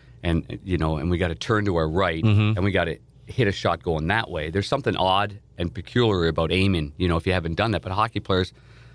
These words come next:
Speaker 1: you know, we don't shoot a puck facing north. We're, you know, we're s-, facing that side.
Speaker 2: Yeah,
Speaker 1: So, I, and I
Speaker 2: yeah.
Speaker 1: think our hand action, even though your hands are separated, the hand action's the same. The right elbow drops down. The, the, the,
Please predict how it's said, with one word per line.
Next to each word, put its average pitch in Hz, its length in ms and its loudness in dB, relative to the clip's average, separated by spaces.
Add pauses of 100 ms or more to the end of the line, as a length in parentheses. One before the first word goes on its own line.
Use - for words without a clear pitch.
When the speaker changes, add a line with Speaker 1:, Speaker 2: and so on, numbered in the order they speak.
(100)
Speaker 1:
you 104 100 0
know, 85 60 2
we 101 100 2
don't 104 240 0
shoot 117 240 2
a 98 60 0
puck - 220 -4
facing 98 420 -2
north. 85 280 -2
We're, 98 280 0
you 92 140 -4
know, 95 200 0 (500)
we're 98 100 0
s-, - 180 -6
facing 139 340 2
that 85 180 0
side. 127 280 2
Speaker 2:
Yeah, 123 60 -2
Speaker 1:
So, 110 120 0
I, 98 40 0
and 135 160 0
I 120 40 2
Speaker 2:
yeah. 117 40 -2
Speaker 1:
think 131 160 0
our 107 100 2
hand 131 260 2
action, 85 340 0
even 101 180 2
though 92 80 2
your 92 160 0
hands 101 240 0
are 82 60 -6
separated, 92 560 0 (300)
the 95 100 -2
hand 131 220 2
action's 90 360 -2
the 78 60 -8
same. 82 260 -2
The 80 140 0
right 107 280 0
elbow 110 300 0
drops 82 380 -2
down. 78 320 0
The, 82 240 0 (340)
the, 92 180 0
the, 98 240 -2